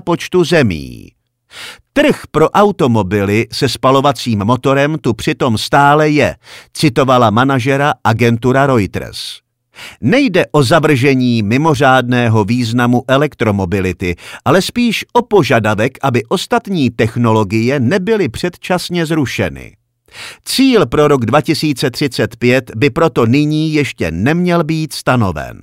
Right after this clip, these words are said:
Místo toho by Evropská unie měla přezkoumat vývoj v roce dva tisíce dvacet sedm nebo dva tisíce dvacet osm a až poté provést posouzení dopadů. Šéf německé automobilky také připomněl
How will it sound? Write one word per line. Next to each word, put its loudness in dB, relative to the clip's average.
Místo 2
toho 2
by 0
Evropská 0
unie 2
měla 0
přezkoumat 0
vývoj 0
v -2
roce 0
dva 0
tisíce -2
dvacet -2
sedm 2
nebo 2
dva 0
tisíce -2
dvacet -2
osm 0
a 4
až 0
poté 2
provést 0
posouzení 0
dopadů. -2
Šéf 2
německé 2
automobilky 2
také 0
připomněl 2